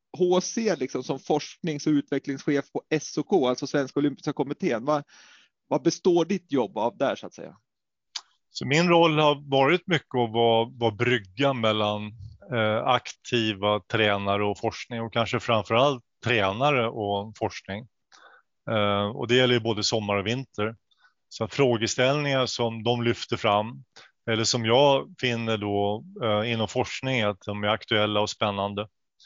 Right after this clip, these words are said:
Speaker 2: de försöker man då överföra och, och presentera och intressera dem för på olika sätt.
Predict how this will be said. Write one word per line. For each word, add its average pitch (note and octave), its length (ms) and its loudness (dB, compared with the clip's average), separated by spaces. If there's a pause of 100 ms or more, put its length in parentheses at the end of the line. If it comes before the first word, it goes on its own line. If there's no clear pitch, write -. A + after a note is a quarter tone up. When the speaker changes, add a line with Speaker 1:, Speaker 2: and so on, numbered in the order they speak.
(440)
Speaker 2:
de A2+ 160 -2
försöker A#2+ 360 -2
man A#2 140 0
då G#2+ 140 4
överföra A2 580 2
och, A#2+ 680 -4
och G2+ 100 -8
presentera A#2+ 760 2 (760)
och A2+ 180 -4
intressera A#2+ 520 2
dem C3+ 160 -2
för G#2 280 -4 (480)
på A#2+ 60 -2
olika G#2+ 240 -2
sätt. A#2 220 -6